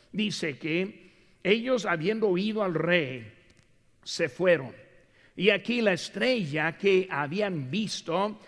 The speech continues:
en el oriente iban delante de ellos, hasta que llegando se detuvo sobre donde estaba el niño. Vemos esta cosa, este evento sobrenatural.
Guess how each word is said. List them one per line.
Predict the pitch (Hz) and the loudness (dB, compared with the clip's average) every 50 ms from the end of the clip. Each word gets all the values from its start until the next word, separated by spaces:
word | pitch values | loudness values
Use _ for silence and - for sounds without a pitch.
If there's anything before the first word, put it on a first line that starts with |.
| - - - _ | -20 -20 -6 _
en | 180 190 190 | 2 2 4
el | 175 | 2
oriente | 170 160 147 160 190 202 196 185 202 190 | 2 0 2 2 2 0 2 2 2 4
iban | 190 208 202 208 196 185 160 | 4 4 2 2 2 2 2
delante | 170 160 156 147 165 180 202 208 208 190 214 208 202 | 2 2 4 2 2 2 2 0 0 0 0 2 2
de | 185 190 190 - - | 4 2 0 0 0
ellos, | 185 185 185 180 160 131 107 123 120 127 139 143 185 202 - - - - - - - - - - | 0 2 2 2 2 0 -4 -6 -8 -6 -6 -4 -6 -6 -6 -8 -10 -10 -14 -20 -20 -20 -6 0
hasta | - 190 202 196 - 190 | 2 4 4 4 0 0
que | 151 190 190 | 2 2 2
llegando | 175 165 165 156 131 139 156 196 226 233 226 226 254 254 269 269 - - - | 2 0 -2 -2 -2 -2 0 0 0 0 0 0 0 0 -2 -4 -8 -12 -14
se | - - 190 180 | -4 -2 0 0
detuvo | 160 160 156 - - 208 208 214 220 208 | 0 -2 -2 -4 -6 -4 -2 0 0 0
sobre | 185 - - - 208 220 208 180 151 143 147 156 170 165 165 - - - - - - | 0 -2 -6 -6 -2 -2 -2 -2 -2 -2 -2 0 -2 -2 -4 -6 -12 -20 -20 -14 -4
donde | 143 180 185 180 170 165 175 | 0 0 0 2 2 2 0
estaba | 165 - - - - 196 185 165 160 143 139 127 139 135 131 - - | 0 0 -4 -6 -8 -6 -6 -6 -6 -4 -4 -4 -4 -4 -6 -8 -6
el | 165 143 139 135 135 | -6 -4 -4 -4 -4
niño. | 139 147 151 139 135 123 120 107 107 104 104 - _ _ _ _ _ _ _ _ _ - | -4 -4 -4 -6 -6 -8 -8 -10 -14 -16 -18 -20 _ _ _ _ _ _ _ _ _ -4
Vemos | - - 339 294 269 220 - | -2 -2 0 0 0 0 0
esta | 254 226 - - - 202 196 190 - | 0 0 0 -2 -4 -4 -4 -4 -6
cosa, | - - 214 208 185 - 220 | -6 -4 -2 -2 0 -2 -2
este | 202 202 208 190 | -2 -2 -2 -4
evento | 175 156 160 175 185 185 175 147 - - 160 139 | -2 -2 -2 -4 -4 -4 -4 -6 -8 -8 -10 -10
sobrenatural. | 127 - - - 208 202 202 190 190 185 175 175 175 160 165 - - 175 170 160 160 156 143 127 123 - | -10 -12 -10 -6 -4 -2 -2 0 -2 -2 -2 -2 -2 -4 -4 -6 -6 -4 -2 -2 -2 -2 -4 -6 -8 -14